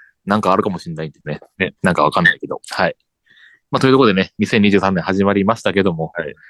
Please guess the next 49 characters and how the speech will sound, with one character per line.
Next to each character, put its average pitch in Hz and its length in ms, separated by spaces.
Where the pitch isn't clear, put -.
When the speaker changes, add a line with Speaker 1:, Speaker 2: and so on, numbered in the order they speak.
Speaker 1:
え 95 80
っ - 20
と 87 120
ね、 90 220
ま 95 140
あ 87 40
ま 85 340
あ、 - 40
去 160 100
年 131 180
も 85 100
確 - 180
か 82 100
ね、 78 180
最 117 180
初 123 100
の 123 60
回 120 140
で 90 80
抱 117 200
負 - 120
か 123 60
な 120 60
ん 113 60
か - 80
語 98 40
っ - 80
た - 120
気 104 80
が 101 80
す 117 100
る 90 80
ん - 60
で、 - 80
ち - 80
ょ - 20
っ - 0
と - 60
今 92 60
年 104 140
も 104 80
ね、 113 160
あ 90 100
の、 85 120
ま 82 280
あ、 - 100
ご 120 100
多 110 140
分、 98 160